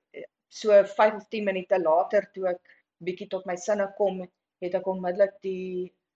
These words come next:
embassy se nommer gaan opsoek en hulle in die hande probeer kry. So dit was, ehm, die maandag was dit toe nou bevestig geweest dat sy wel in hegtenis geneem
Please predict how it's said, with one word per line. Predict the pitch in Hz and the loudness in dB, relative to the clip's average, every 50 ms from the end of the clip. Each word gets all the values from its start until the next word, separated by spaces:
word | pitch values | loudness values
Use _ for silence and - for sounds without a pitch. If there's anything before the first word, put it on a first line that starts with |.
| _ _ _ | _ _ _
embassy | - 202 196 190 190 185 - 208 | -6 -6 -4 -4 -6 -6 -8 -12
se | 196 - 190 180 | -10 -8 -8 -8
nommer | 170 160 165 180 190 196 190 185 _ _ _ - | -8 -6 -6 -4 -4 -4 -6 -8 _ _ _ -12
gaan | 190 185 - | -10 -8 -6
opsoek | - 190 185 - - - 196 190 | -6 -6 -6 -6 -8 -8 -8 -8
en | 196 185 | -8 -6
hulle | 170 156 165 175 | -4 -2 -2 -2
in | 175 175 170 | -2 -4 -6
die | 165 165 | -10 -10
hande | 180 196 202 | -8 -8 -8
probeer | - _ - 170 170 165 160 165 _ | -8 _ -10 -6 -2 -4 -4 -4 _
kry. | - 170 151 135 143 190 _ _ _ _ _ _ _ _ _ | -4 0 0 0 0 -2 _ _ _ _ _ _ _ _ _
So | - - - 185 185 175 175 | -14 -6 0 2 4 4 4
dit | 170 175 180 175 - | 4 2 2 2 6
was, | 196 185 180 180 - - - - - - | 8 8 8 8 4 -4 -10 -10 -10 -6
ehm, | 170 - - 180 175 170 170 165 165 165 170 _ _ _ _ - - 175 165 | -4 -2 -2 0 -2 -2 -4 -6 -8 -12 -16 _ _ _ _ -16 -16 -12 -8
die | 185 190 | -8 -6
maandag | 185 160 160 170 175 175 175 170 - | -4 -2 -2 -2 0 0 0 0 0
was | - 165 165 - | -2 -4 -4 -6
dit | 170 165 - | -8 -12 -12
toe | 165 165 | -10 -8
nou | 165 156 | -8 -6
bevestig | 156 156 156 - - 185 196 196 - 170 170 | -6 -6 -6 -4 -4 -4 -4 -4 -6 -8 -8
geweest | - 151 156 156 160 - - | -8 _ -14 -14 -14 -14 -16
dat | 165 165 - | -18 -16 -12
sy | - 170 165 160 | -10 -10 -10 -6
wel | - 165 160 160 160 160 160 - _ _ _ _ - - | -4 -2 0 0 0 0 -2 -8 _ _ _ _ -8 -6
in | 190 180 | -4 -2
hegtenis | 170 156 156 - - 180 175 175 - | -2 -4 -4 -6 -10 -10 -10 -10 -12
geneem | - - 180 170 165 165 165 165 | -14 -16 -16 -14 -12 -12 -12 -14